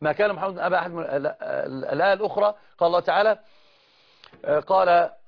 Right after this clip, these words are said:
"وما محمد إلا رسول قد خلت من قبله الرسل، أفإن مات أو قتل انقلبتم على أعقابكم، ومن ينقلب على عقبيه فلن يضر الله شيئا". خرج أبو بكر وقال: "أيها الناس، من كان يعبد محمدا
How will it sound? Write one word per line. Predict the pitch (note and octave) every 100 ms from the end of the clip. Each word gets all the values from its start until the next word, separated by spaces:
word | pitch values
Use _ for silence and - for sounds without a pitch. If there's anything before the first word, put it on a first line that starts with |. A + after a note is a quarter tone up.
| C#3+ - _ _ _
"وما | F#3 G3+ G3
محمد | F#3 - G#3+ B3 A3+ A3 G3 B3 A3 E3+ -
إلا | D3+ E3 A3+
رسول | A3 G#3+ C#4+ C#4+ G#3 C#3 - _ -
قد | C#3 -
خلت | F#3+ A3 F3+ -
من | C3+
قبله | C3+ F3 E3+ C#3+
الرسل، | C3 C#3+ - _ _ -
أفإن | F3+ F#3+ E3+ F3+ E3
مات | G3+ A#3+ -
أو | D3+ D3+ C#3
قتل | A3 A3 D#3+
انقلبتم | D3+ - D3+ C3+ - C3+
على | C#3+ C#3+
أعقابكم، | B2+ A#2+ - C3 C#3+ F3+ A3 - _
ومن | C3+ C#3 A#3
ينقلب | A3 F3+ - G3 D3
على | D3+
عقبيه | D#3+ C3+ C#3+ D3+
فلن | D3 C#3 C#3+
يضر | C3+ C#3 C3+
الله | C3 B2
شيئا". | B2 A2+ - - - _ _ _
خرج | - A#3+ C4 A3+
أبو | B3 A#3
بكر | B3+ B3
وقال: | B3 - C4 A3+ - _ _
"أيها | F3 B3 A#3+ A#3 A#3
الناس، | A3+ A3+ A#3+ B3 G#3 - - _
من | D3 D3+
كان | D#3 F3+
يعبد | G3 F3+ E3+
محمدا | E3 - E3+ F3+ B3 C4+ C4+ G3+